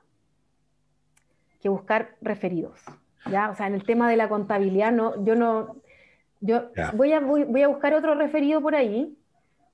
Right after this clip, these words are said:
Speaker 1: pero en general, en estos asuntos como de plata, para mí, los referidos, o sea, yo no ha-, no haría un reclutamiento de un contador por la página web
Speaker 2: No, no, no, no,
Speaker 1: o por
Speaker 2: referido de todas maneras, perfecto.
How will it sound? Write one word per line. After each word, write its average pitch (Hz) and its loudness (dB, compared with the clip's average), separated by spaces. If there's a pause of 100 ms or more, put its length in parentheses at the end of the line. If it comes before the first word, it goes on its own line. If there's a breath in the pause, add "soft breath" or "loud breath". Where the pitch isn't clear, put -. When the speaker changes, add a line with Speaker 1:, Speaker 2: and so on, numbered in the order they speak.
(100)
Speaker 1:
pero 226 4
en 220 -2
general, 240 2
en 254 4
estos 262 -2
asuntos 254 -2
como 262 0
de 208 0
plata, 175 -4 (880)
para 214 2
mí, 254 2
los 220 0
referidos, 226 0 (100)
o 202 -16
sea, 202 -2
yo 226 2
no 262 4
ha-, 254 2
no 233 2
haría 233 2
un 254 2
reclutamiento 269 2
de 277 4
un 277 2
contador 262 0 (520 soft breath)
por 240 4
la 220 2
página 240 0
web 226 2
Speaker 2:
No, 156 6
no, 165 6
no, 180 6
no, 180 6
Speaker 1:
o - 0
por - 2
Speaker 2:
referido 139 6
de 139 6
todas 151 6
maneras, 107 4
perfecto. - 0